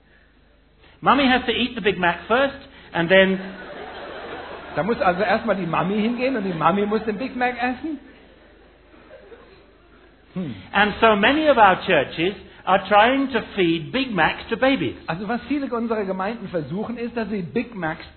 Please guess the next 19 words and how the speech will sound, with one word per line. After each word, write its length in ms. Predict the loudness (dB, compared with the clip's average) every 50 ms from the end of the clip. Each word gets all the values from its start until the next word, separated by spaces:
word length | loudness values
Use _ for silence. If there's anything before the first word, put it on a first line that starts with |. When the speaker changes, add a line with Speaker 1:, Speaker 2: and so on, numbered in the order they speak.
| _ -4
Speaker 2:
den 180 | -4 -4 -2
kleinen 260 | -4 -4 -4 -4 -4
Babys 320 | -4 -4 -4 -6 -6 -10 -10
füttern 340 | -10 -6 -4 -4 -4 -4 -6
wollen. 300 | -8 -8 -8 -10 -16 -18 -20 _ _ _ _ _ _ _ -2
Speaker 1:
A 40 | 2
young 240 | 4 4 4 4 4
baby 360 | 6 6 6 4 4 2 0
needs 280 | 0 0 -2 -2 -2 -2
love, 280 | 2 4 6 6 6 2 0 -6 -8
it 140 | -8 -8 -6
needs 220 | -6 -6 -6 -8 -8 -6
fresh 240 | -4 -4 -2 -2 0
air, 300 | 2 2 2 2 0 -2
it 120 | -6 -8 -6
needs 180 | -6 -2 -2
exercise, 560 | -2 -2 -2 -6 -8 -6 -4 -4 -2 -2 -4 -4 -6
it 120 | -8 -6
needs 220 | -6 -8 -8 -8